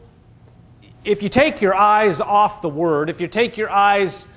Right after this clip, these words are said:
uh, off what God has said and start looking at, at situations,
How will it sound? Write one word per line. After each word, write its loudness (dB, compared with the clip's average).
uh, 2
off 2
what -4
God 4
has 0
said 0
and -4
start 0
looking 0
at, -2
at -6
situations, -2